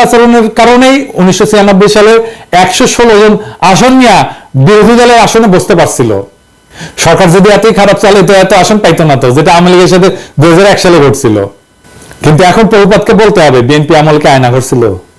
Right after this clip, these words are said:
কোন আন্দোলনে দুই সপ্তাহে এক হাজার মানুষ মারা গেছে, হেলিকপ্টার থেকে গুলি করা হয়েছে, স্নাইপার দিয়ে গুলি করা হয়েছে, সরাসরি বুকে গুলি করা হয়েছে, মাথায় গুলি করা হয়েছে স্নাইপার দিয়ে। বাংলাদেশকে ভারতের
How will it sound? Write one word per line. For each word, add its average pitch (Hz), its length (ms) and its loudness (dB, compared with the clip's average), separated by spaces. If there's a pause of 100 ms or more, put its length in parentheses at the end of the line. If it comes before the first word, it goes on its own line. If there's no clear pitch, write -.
কোন 175 100 0 (120)
আন্দোলনে 165 420 2
দুই 160 140 0
সপ্তাহে 165 300 -2 (360)
এক - 120 -2
হাজার 185 260 0
মানুষ 240 240 2
মারা 233 200 2
গেছে, - 180 -2 (320)
হেলিকপ্টার 175 540 0
থেকে 214 120 0 (100)
গুলি 208 200 2
করা 226 160 2
হয়েছে, 208 240 -2 (420)
স্নাইপার 147 420 0
দিয়ে 262 160 2
গুলি 247 180 2
করা 233 140 2
হয়েছে, 214 160 0 (100)
সরাসরি 165 400 0
বুকে 285 240 0
গুলি 247 160 2
করা 247 160 2
হয়েছে, 233 200 0 (400)
মাথায় 226 300 0
গুলি 262 160 2
করা 262 140 2
হয়েছে 240 220 0
স্নাইপার 233 400 -2
দিয়ে। 208 120 2 (440)
বাংলাদেশকে 156 520 0
ভারতের 147 280 0